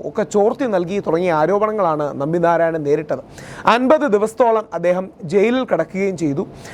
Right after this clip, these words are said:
ഇന്ത്യയുടെ ഏറ്റവും ഉന്നതമായ ഏജൻസികൾ, കേരളത്തിലെ പോലീസ്, അതോടൊപ്പം ഇന്ത്യയിലെ തന്നെ ഉന്നതമായ ഏജൻസികളായ റോ, ഐ ബി അടക്കമുള്ളവർ വളരെ സജീവമായി,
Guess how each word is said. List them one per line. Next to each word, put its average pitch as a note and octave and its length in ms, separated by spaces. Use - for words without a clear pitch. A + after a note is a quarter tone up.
ഇന്ത്യയുടെ A3+ 400
ഏറ്റവും B3+ 340
ഉന്നതമായ A#3+ 440
ഏജൻസികൾ, E3+ 400
കേരളത്തിലെ F#3 560
പോലീസ്, F#3 360
അതോടൊപ്പം F3+ 460
ഇന്ത്യയിലെ G3+ 420
തന്നെ F3+ 180
ഉന്നതമായ F#3 400
ഏജൻസികളായ D#3+ 720
റോ, D#3+ 140
ഐ - 20
ബി B3 160
അടക്കമുള്ളവർ D#3 560
വളരെ G3+ 300
സജീവമായി, A#3 720